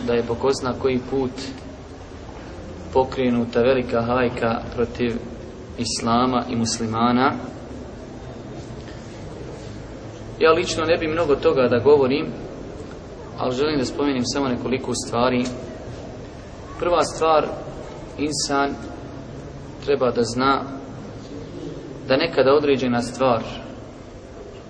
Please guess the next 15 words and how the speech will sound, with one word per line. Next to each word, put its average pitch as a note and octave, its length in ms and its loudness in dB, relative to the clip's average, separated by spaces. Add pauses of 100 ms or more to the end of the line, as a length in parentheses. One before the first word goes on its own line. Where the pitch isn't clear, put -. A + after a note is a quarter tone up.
(500)
ako B2 300 2
je, C3 260 4 (1400)
znači, B2 260 -2
nastala D3 640 4 (240)
ne C#3+ 180 0
kao C3+ 200 6
plod C#3 420 4 (920)
njegove C3+ 340 4
greške, C#3 580 2 (920)
već B2 200 0
jednostavno C3 520 4
nastala C3 380 2
je A#2+ 180 4
kao A#2+ 120 4
plod B2+ 420 8